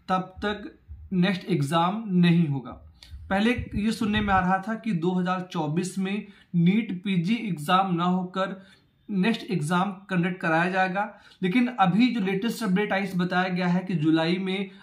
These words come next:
आप सभी का नीट पीजी एग्जाम हो सकता है।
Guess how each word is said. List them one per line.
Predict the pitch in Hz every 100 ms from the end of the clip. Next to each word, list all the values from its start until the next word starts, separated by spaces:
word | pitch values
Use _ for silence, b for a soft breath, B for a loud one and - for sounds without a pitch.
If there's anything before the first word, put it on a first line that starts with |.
| B -
आप | 165 -
सभी | - 190 180 226
का | 214 202 208 - _ 170
नीट | 170 202 185 -
पीजी | 180 175 165
एग्जाम | 220 180 143 - 175 214
हो | 185 - 170
सकता | 143 - 131
है। | -